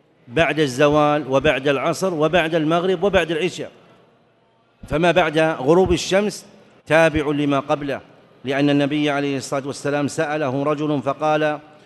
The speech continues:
"يا رسول الله، رميت بعدما أمسيت"، فقال: "افعل ولا حرج". إذن ال-، ال-، القاعدة في هذا الباب أن الليل تابع لما بعده إلا في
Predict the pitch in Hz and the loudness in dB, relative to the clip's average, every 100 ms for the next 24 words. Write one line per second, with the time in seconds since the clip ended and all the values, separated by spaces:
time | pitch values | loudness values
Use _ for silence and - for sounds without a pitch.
0 | _ _ - 139 147 139 - 143 147 156 | _ _ -4 0 2 2 0 0 0 0
1 | 131 139 151 165 156 147 147 135 131 139 | 0 -2 0 0 -2 -4 -2 -2 -2 -2
2 | 135 131 135 - 156 165 - - 127 - | -2 -4 -6 -4 -6 -6 -10 -8 -6 -2
3 | 139 131 151 - 131 160 135 135 113 127 | -2 -2 -6 -6 -6 -4 -4 -4 -4 -4
4 | 127 123 - - - _ _ _ - 156 | -4 -6 -16 -20 -20 _ _ _ -2 2
5 | 156 143 139 127 127 131 120 - - - | 2 0 -6 -8 -8 -10 -12 -18 -20 -20
6 | - 131 160 156 151 139 147 143 139 135 | -12 -2 2 2 2 0 0 0 0 0
7 | 165 170 - 151 147 143 143 151 180 185 | 0 0 -2 -2 0 0 0 2 2 2
8 | 190 180 - - _ _ _ _ _ - | 0 -4 -16 -20 _ _ _ _ _ -20
9 | - 139 170 175 170 156 156 151 156 147 | 0 2 4 2 0 -2 -2 -2 0 2
10 | 131 120 117 107 - _ _ _ _ _ | 2 0 -4 -10 -14 _ _ _ _ _
11 | - 170 165 160 131 156 156 160 | 0 0 2 0 0 -2 -4 -8